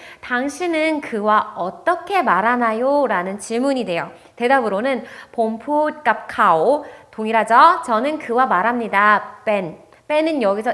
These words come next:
이다가 아니라 뭐뭐로가 돼요. 뺀 파사, 타이 크랍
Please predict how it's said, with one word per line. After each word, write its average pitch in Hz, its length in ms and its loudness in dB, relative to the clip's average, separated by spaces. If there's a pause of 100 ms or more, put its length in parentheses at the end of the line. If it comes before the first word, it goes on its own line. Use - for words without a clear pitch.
(120)
이다가 233 460 2
아니라 214 560 2
뭐뭐로가 208 1040 2
돼요. 202 340 2 (320)
뺀 226 240 0
파사, 226 540 -4
타이 208 320 -4
크랍 294 300 0